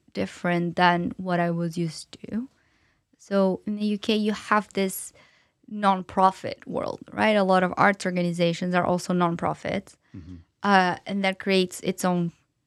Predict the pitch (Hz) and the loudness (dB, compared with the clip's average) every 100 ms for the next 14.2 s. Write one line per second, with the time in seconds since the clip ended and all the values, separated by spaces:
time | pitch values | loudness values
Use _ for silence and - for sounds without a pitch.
0 | _ - 170 156 - 185 226 - - _ | _ 4 6 6 2 -4 -4 -8 -16 _
1 | - 170 170 165 170 - - 196 190 - | -4 -2 0 0 -2 -6 0 2 2 2
2 | 190 180 - 180 170 165 - _ - 170 | 0 0 0 2 2 0 -8 _ -8 -4
3 | 156 165 - _ _ _ _ - 202 170 | -4 -6 -14 _ _ _ _ 2 4 4
4 | 190 202 - _ 190 180 180 - 175 - | 0 -6 -14 _ -4 0 -2 0 -2 0
5 | 175 170 - 190 180 185 185 185 180 - | 0 0 0 0 2 4 4 2 0 0
6 | 190 180 175 180 175 - - _ _ _ | 2 2 2 2 2 -4 -18 _ _ _
7 | _ _ _ _ _ - 214 202 185 185 | _ _ _ _ _ -2 2 4 4 4
8 | 180 180 190 185 180 185 185 196 - - | 2 0 -4 0 2 2 2 -2 -4 2
9 | 214 202 185 - - 165 - 185 190 190 | 4 4 2 -2 0 0 0 0 0 0
10 | - - 202 190 190 185 - 196 185 180 | -2 -4 0 0 2 0 4 6 6 4
11 | 170 175 185 180 185 180 - 180 - 190 | 2 2 0 0 0 0 0 0 0 -4
12 | 180 175 170 170 175 _ _ _ _ _ | -2 0 0 0 -4 _ _ _ _ _
13 | 208 185 180 - 185 175 - 202 190 175 | 6 6 4 0 -2 -2 -2 4 6 6
14 | 175 175 | 4 2